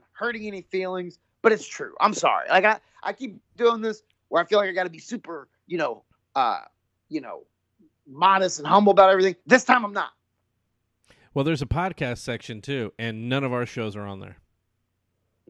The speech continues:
Speaker 1: Yeah, to be fair, that's <laughs> probably a good call.
Speaker 2: Well, maybe, but still, I mean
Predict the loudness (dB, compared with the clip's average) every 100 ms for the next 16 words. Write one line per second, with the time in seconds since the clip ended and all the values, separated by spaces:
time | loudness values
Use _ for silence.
0 | _ _ -8 -6 -4 -6 -8 -6 -4 -4
1 | -2 -2 -2 -4 -6 -6 -10 -12 -12 -8
2 | -2 -2 0 -2 0 -2 -2 -10 -10 -8
3 | -6 -6 -6 -6 -8 -10 -8 -6 -4 -6
4 | -6 -8 -12